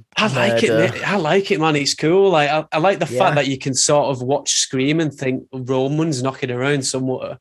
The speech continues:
Speaker 1: Like,
Speaker 2: Yeah, true.
Speaker 1: like, Roman's mani-, manipulating this in a way, you know what I mean? It's, it's cool thinking that, and this is why s-, the Scream Three is, like, one of my favorites as well. Just,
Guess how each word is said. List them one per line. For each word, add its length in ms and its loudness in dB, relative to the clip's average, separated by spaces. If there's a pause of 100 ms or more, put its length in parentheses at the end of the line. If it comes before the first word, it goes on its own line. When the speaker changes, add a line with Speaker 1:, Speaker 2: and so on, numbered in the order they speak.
Speaker 1:
Like, 300 -2
Speaker 2:
Yeah, 380 0
true. 260 -2
Speaker 1:
like, 180 -2
Roman's 540 0
mani-, 380 0
manipulating 720 -2
this 200 -4
in 80 -2
a 60 0
way, 160 0
you 260 -4
know 80 0
what 60 -2
I 40 -4
mean? 160 0
It's, 200 -6 (180)
it's 160 -6
cool 340 -6
thinking 320 -4
that, 240 0
and 220 -6 (560)
this 240 -2
is 140 -2
why 460 2 (200)
s-, 240 -4
the 200 -4
Scream 340 -4
Three 180 -2
is, 100 -4
like, 160 -4
one 120 -6
of 60 -8
my 100 -8
favorites 440 -6
as 140 -8
well. 180 -6
Just, 220 -8